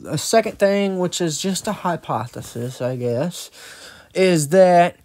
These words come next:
maybe we could be seeing another Mandalorian skin, that hopefully they change his appearance a little bit in the next season. And if they do, that leads up to they should make another Mandalorian season.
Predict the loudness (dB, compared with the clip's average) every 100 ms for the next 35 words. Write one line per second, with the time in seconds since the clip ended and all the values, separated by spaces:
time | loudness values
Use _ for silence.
0 | _ _ _ -4 0 2 2 0 0 0
1 | 2 2 2 -2 0 -2 -2 -2 -2 0
2 | 0 0 -2 -2 -2 0 0 0 -2 -4
3 | -6 -6 -4 -6 -8 _ _ _ _ 0
4 | 2 0 -6 -10 4 4 6 6 6 4
5 | 2 0 0 0 0 0 -4 -2 -2 -2
6 | 0 2 4 4 2 0 -2 -4 -2 -4
7 | -6 -2 0 0 -4 -6 -18 -6 -4 -2
8 | 0 0 4 4 4 -2 -4 -16 _ 0
9 | 0 2 2 4 4 4 0 2 4 2
10 | 0 _ _ -2 0 2 0 -4 -4 -4
11 | -4 -4 -4 -4 -4 -4 -4 -2 0 0
12 | -2 -4 -4 -4 -6